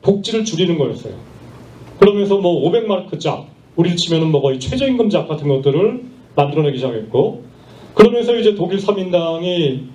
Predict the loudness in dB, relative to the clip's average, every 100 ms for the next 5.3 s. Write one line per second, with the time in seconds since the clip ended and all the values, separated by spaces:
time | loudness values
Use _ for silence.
0 | -2 0 2 2 0 -4 -6 -4 0 2
1 | 2 2 2 0 -2 -4 -2 0 0 -2
2 | -4 -2 -2 -2 -4 -6 -8 -12 -20 -20
3 | -20 -20 -20 4 4 4 0 0 -2 -2
4 | -4 -4 -4 -2 -2 -2 -4 -6 -6 -6
5 | -2 -2